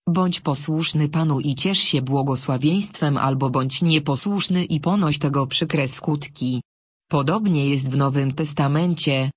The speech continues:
„Nie błądźcie, Bóg się nie da z siebie naśmiewać, albowiem co człowiek sieje, to i rządź będzie. Bo kto sieje dla ciała swego,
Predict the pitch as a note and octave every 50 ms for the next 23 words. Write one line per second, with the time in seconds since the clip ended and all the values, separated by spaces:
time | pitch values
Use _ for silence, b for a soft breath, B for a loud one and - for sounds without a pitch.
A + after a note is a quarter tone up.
0 | _ _ _ - D#3+ D#3+ D3+ C#3+ C#3 B2+ A#2 A2+ A2+ A#2 A2 - - - - -
1 | B2+ D#3 A3 G#3 - _ _ _ - D3 C3 C#3+ C#3+ C#3 C#3+ - - D#3+ D3 D3+
2 | D3+ D3 C#3+ C#3+ C#3+ - - - - A3+ G3 D#3+ D3 C3+ C3+ C#3 C#3 C3 - -
3 | - D3+ C#3+ C#3 B2+ B2+ A#2+ A#2 A#2 - - - - _ _ _ - C#3 C#3 C3+
4 | C3 C#3 C#3+ C3 C3+ C#3 C3+ C3 B2+ - C#3 C3 C#3 - F3 F#3 G3+ G3 D#3+ C#3+
5 | C3+ C3+ - - - D#3 C#3 C3 B2+ A#2+ A#2+ A#2+ B2 - _ _ _ - C#3+ D3
6 | D3 E3 D#3+ C#3+ - D#3+ E3+ F#3+ F3+ C#3+ C3 C3+ C3+ C3+ B2+ B2+ A#2 B2 C3 B2
7 | B2 C3 C3+ - _ _ _ _ _ _ _ _ - D3 C#3+ C#3 C3+ C3 - -
8 | C#3+ C#3+ - - G3 G3 F3 D3 C3+ C#3 - - - - F#3+ F#3 E3 D3+ D3 -
9 | - - F#3+ G3+ F#3 D#3+ D3 B2+ A#2+ C3